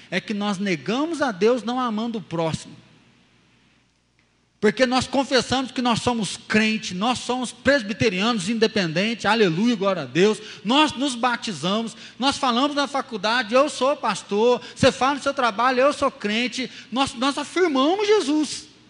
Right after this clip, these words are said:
Religiosamente, nós aguentamos o tranco. Nós batemos o pé, ninguém me tira disso mais não. Você enfrenta a esposa, enfrenta a esposa, enfrenta os seus pais. Nós enfrentamos pessoas para falar, "Eu sou de Jesus.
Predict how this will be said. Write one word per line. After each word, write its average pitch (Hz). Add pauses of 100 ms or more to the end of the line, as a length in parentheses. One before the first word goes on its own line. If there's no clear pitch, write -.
(720)
Religiosamente, 277
nós 262
aguentamos 302
o 311
tranco. 240 (640)
Nós 269
batemos 277
o 320
pé, 262
ninguém 294
me 339
tira 302
disso 285
mais 320
não. 247 (200)
Você -
enfrenta 285
a -
esposa, 254
enfrenta 277
a -
esposa, 254 (160)
enfrenta 285
os -
seus 240
pais. 247 (220)
Nós 254
enfrentamos 285
pessoas 285
para 277
falar, 277
"Eu 302
sou 285
de 370
Jesus. 226